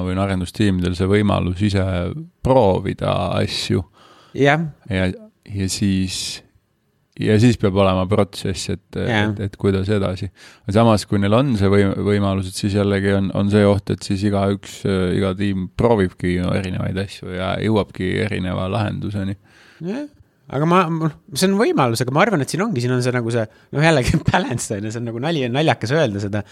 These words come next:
Speaker 2: aga see ongi, see on see nagu ju, noh, igasuguse inimese sihuke mõistlikkus, et noh, äärmused nagu minu arust ei ole tervik-, tervislikud <laughs> lähenemised, on ju, et siis ongi see, et, et,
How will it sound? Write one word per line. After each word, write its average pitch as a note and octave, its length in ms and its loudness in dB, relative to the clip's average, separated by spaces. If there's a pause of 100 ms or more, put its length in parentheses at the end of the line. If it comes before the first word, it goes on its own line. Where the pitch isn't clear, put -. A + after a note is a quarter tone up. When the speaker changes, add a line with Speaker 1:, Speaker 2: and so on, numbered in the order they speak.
(280)
Speaker 2:
aga A#2+ 160 -6
see E3+ 80 2
ongi, D#3+ 160 2
see A2 80 0
on A#2 60 -2
see A#2 100 0
nagu A2 160 -2
ju, A2+ 160 0
noh, B2 160 0
igasuguse B2 400 0
inimese G#2 300 -2
sihuke A2+ 180 -6
mõistlikkus, G#2+ 480 -6
et G2+ 60 -6
noh, A2 100 -4 (320)
äärmused A#2 480 -2
nagu A2 220 -4 (180)
minu B2+ 240 2
arust G#2+ 240 0
ei D#3 80 4
ole F#3+ 160 2
tervik-, A#2+ 380 0 (100)
tervislikud A#2+ 560 -2
<laughs> A#2+ 60 2
lähenemised, B2 640 0
on A2+ 160 0
ju, A2 80 0
et - 80 -12
siis C3+ 160 -4
ongi B2+ 160 -4
see, A2+ 160 -4
et, - 640 -20
et, - 80 -20